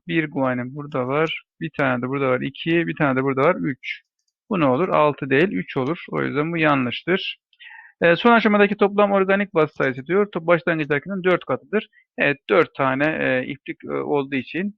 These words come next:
burada bunun dört katı olduğu için nedir? Dört katıdır diyoruz. Eşlemler sonunda canlıdaki kromozom sayısı değişmemiştir diyor. Evet,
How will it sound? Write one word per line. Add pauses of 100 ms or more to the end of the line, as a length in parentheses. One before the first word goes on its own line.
(100)
burada
bunun
dört
katı
olduğu
için
nedir?
Dört
katıdır
diyoruz. (640)
Eşlemler
sonunda
canlıdaki (100)
kromozom
sayısı
değişmemiştir
diyor.
Evet,